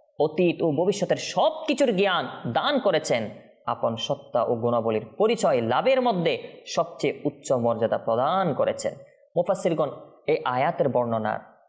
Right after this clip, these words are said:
মধ্যে এটাও বলেন যে আল্লাহ তাআলা তাকে এমন আত্মহারা পেয়েছেন, আল্লাহ তাআলার প্রেমে তিনি আপন আত্মা ও মর্যাদাসমূহের খবরই তিনি রাখতেন না।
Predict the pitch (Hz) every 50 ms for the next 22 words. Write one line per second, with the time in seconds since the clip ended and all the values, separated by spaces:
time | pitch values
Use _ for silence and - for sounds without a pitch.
0 | _ - 135 131 113 113 - - 139 - 175 165 151 127 120 113 110 - - 120
1 | 127 - - 143 151 170 185 175 - - 143 127 123 - 131 127 - 131 - -
2 | - - 196 254 311 349 330 220 135 117 - - - - - - - - 180 165
3 | 175 165 165 - 160 156 156 156 156 165 139 117 117 - - - - - 135 143
4 | 147 151 151 - 147 139 135 135 - 143 131 123 117 110 - - - - - _
5 | - 156 151 - - - 127 131 - 143 135 120 - - 127 135 - - - -
6 | 131 127 - - 147 131 123 120 127 139 135 143 131 135 127 - 127 127 123 120
7 | 113 - - - - - - _ _ _ _ - - 302 277 190 185 214 214 139
8 | 107 - - - - 113 110 110 110 107 - - 160 147 127 113 107 98 - -
9 | -